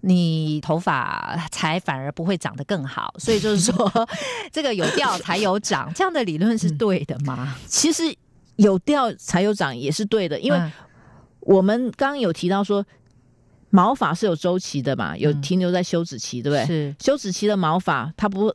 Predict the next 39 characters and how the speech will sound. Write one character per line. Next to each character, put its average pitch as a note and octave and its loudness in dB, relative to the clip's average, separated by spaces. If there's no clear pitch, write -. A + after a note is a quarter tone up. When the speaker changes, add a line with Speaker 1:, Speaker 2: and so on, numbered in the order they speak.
Speaker 2:
不 G3 0
是 G#3+ 2
会 A3 4
重 E3 -2
新 F3+ 0
进 F#3 0
入 F3 2
成 D3 -2
长 C3 -2
期 B2+ -10
嘛？ C3 0
Speaker 1:
嗯， E3+ 2
嗯。 - 2
Speaker 2:
成 A3+ 2
长 G#3 0
期 F3+ -4
它 G#3 0
就 G#3 2
长 C#3+ -4
新 F#3 0
的 E3+ 0
毛 C3 -2
发 C#3 -2
出 E3 -2
来， C#3+ 2
Speaker 1:
对， C#3 -2
对。 - -
Speaker 2:
对 D#3 0
不 C#3+ -6
对？ C#3+ 0
Speaker 1:
嗯。 D#3 -2
Speaker 2:
就 C#4+ 0
会 C4+ 2
把 E3 -2
原 E3 0
来 F3 0
休 G#3 0
止 F3+ -8
期 C#3 -4